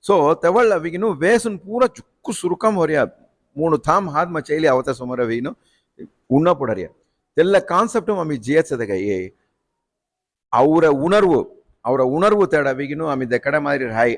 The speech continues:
ಅವರ ಮೆನ್ ಕ್ಯಾನಿ ಅಮಿ ಖಡರಿ ಅಮಿ ನಿಮ್ ಮೆಣದ್ರಿ ಅವಿನು. ಅವರ ಮೆನ್ ಕ್ಯಾನ್ ಉಂಟೆಸ್ ಅದ ಅವಿನ್ ಸೌರಾಷ್ಟ್ರ ಚೇಂಬರ್ ಮಿ ನಿಮ್ ಮೆಣದ ಅವಿನು ಸೌರಾಷ್ಟ್ರ ಮೆನ್ ಕ್ಯಾನು ಚರತ ಮುಸೈ.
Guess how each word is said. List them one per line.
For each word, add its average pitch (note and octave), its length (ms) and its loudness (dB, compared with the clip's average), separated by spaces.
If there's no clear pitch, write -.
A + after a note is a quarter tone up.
ಅವರ A2+ 220 0
ಮೆನ್ A#2+ 160 -4
ಕ್ಯಾನಿ D3 260 0
ಅಮಿ B2 180 -2
ಖಡರಿ D3+ 340 -2
ಅಮಿ B2+ 180 -2
ನಿಮ್ A#2 140 -8
ಮೆಣದ್ರಿ B2+ 260 -4
ಅವಿನು. A#2 260 -4
ಅವರ D3 200 2
ಮೆನ್ D3+ 140 -4
ಕ್ಯಾನ್ D#3+ 180 2
ಉಂಟೆಸ್ D#3 380 -2
ಅದ - 140 -12
ಅವಿನ್ C3 280 -4
ಸೌರಾಷ್ಟ್ರ D#3+ 360 2
ಚೇಂಬರ್ D3+ 380 -4
ಮಿ D3 60 -8
ನಿಮ್ C#3 120 -6
ಮೆಣದ C3 200 -4
ಅವಿನು C3 180 -4
ಸೌರಾಷ್ಟ್ರ D3+ 400 0
ಮೆನ್ D3+ 160 -12
ಕ್ಯಾನು D#3+ 180 -2
ಚರತ D#3 320 -4
ಮುಸೈ. A2 320 -6